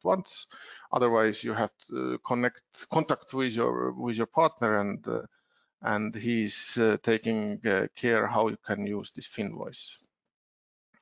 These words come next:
And, uh, I c-, come back here. We have for the Finnish market, uh, as P C S et cetera, we have different modules with what we can ho-,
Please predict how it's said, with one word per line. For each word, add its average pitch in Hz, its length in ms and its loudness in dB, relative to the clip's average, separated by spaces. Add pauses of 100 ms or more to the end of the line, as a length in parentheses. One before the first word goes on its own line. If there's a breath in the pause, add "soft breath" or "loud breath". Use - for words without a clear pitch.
(140)
And, 151 260 2
uh, 139 120 8 (360)
I 151 300 6 (180)
c-, - 140 -16 (480 soft breath)
come 127 140 2
back - 260 0
here. 185 380 6 (340)
We 180 140 4
have 175 500 2
for 147 160 -2
the 143 80 -2
Finnish 170 380 -4
market, 135 400 2 (180)
uh, - 80 -4
as - 160 2
P - 220 -10
C - 140 -4
S - 140 -4
et 151 160 -2
cetera, 123 200 2
we 127 140 0
have 123 260 -2
different 117 640 -2 (540 loud breath)
modules 131 460 0
with 120 140 -2 (100)
what 120 200 -4
we 120 60 -4
can 107 240 -2
ho-, 127 300 -2